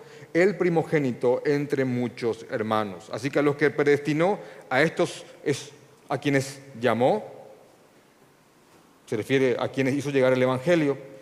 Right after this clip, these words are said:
y a los que llamó, entiéndase otra vez de nuevo, a quienes hizo llegar el Evangelio, a estos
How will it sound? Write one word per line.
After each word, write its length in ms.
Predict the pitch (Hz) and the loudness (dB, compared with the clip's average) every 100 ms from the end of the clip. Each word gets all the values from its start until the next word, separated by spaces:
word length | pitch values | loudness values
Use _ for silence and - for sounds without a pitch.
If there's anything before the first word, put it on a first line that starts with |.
| - - | -20 -2
y 60 | |
a 60 | 131 | 2
los 120 | 139 | 2
que 180 | 131 147 | 2 2
llamó, 840 | 127 120 131 180 208 - - - - | 4 4 4 2 0 -8 -20 -20 -14
entiéndase 420 | 117 147 160 143 | -4 2 2 2
otra 140 | 147 | 2
vez 100 | 147 | 4
de 60 | 151 | 4
nuevo, 320 | 147 147 143 | 4 2 2
a 60 | 107 | -2
quienes 240 | 120 117 135 | -6 -6 -4
hizo 180 | 151 | -2
llegar 240 | 151 147 147 | 2 4 4
el 80 | 147 | 4
Evangelio, 540 | 156 151 196 165 156 156 - - | 4 4 2 4 2 0 -10 -6
a 140 | 147 165 | 0 4
estos 440 | 202 196 165 151 | 2 4 2 2